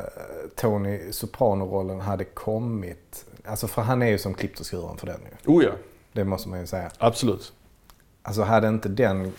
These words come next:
Speaker 1: hade inte den, eh, liksom blivit av, den serien, så är frågan om han
Speaker 2: Mm.
Speaker 1: hade
Speaker 2: Nej.
Speaker 1: liksom, för den är ju lite grann det,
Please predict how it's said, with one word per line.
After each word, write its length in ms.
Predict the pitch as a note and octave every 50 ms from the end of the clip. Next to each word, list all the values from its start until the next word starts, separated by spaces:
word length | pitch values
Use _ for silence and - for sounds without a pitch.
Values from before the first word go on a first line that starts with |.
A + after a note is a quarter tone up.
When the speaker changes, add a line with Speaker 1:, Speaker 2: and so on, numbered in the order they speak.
| - -
Speaker 1:
hade 180 | - A2+ A2 A2+
inte 140 | A2 G#2+ G#2
den, 420 | G#2+ A#2 G#2 F#2+ F#2 F#2 F#2 F#2
eh, 440 | F#2 F#2 F2+ F2+ F2+ F2+ F2+ F2+ F2+
liksom 280 | F2 - - F2+ F2+
blivit 280 | F2+ F#2+ F#2 F2+ F#2+ -
av, 200 | - A#1+ D#2 F2+
den 160 | F#2+ F#2 E2+
serien, 420 | - - - - - - - - - - - - _ _ - - _ _ _ _
så 160 | - - G#2
är 40 | G2
frågan 420 | - - G2+ G2 F#2 F2+ F2+ F#2
om 100 | F#2 F2+
han 180 | F2 G2 F#2 F#2
Speaker 2:
Mm. 120 | F#2+ F2+
Speaker 1:
hade 420 | F2+ F2+ F2+ F2 F2 E2+ E2+ F2 - - - - - _ _ _ - _ _ - - - - - _ _ - - - -
Speaker 2:
Nej. 260 | A2 A2 G#2+ A2 C3+ D3 C#3+ G#2+
Speaker 1:
liksom, 480 | G2 F2+ - G2 F2+ F2+ F2+ F2+ F2+ F#2 - - - - - - - _ _ - - - - - - - - - - - - - - - - - - - -
för 120 | - - B2+
den 320 | B2 B2 D3+ A#2+ A2+ B2
är 80 | D3 C#3
ju 140 | A#2+ A#2 A2+
lite 200 | A#2 B2 G#2 A#2+
grann 180 | A2 G#2 G2+ G2+
det, 180 | F#2+ F#2 F2+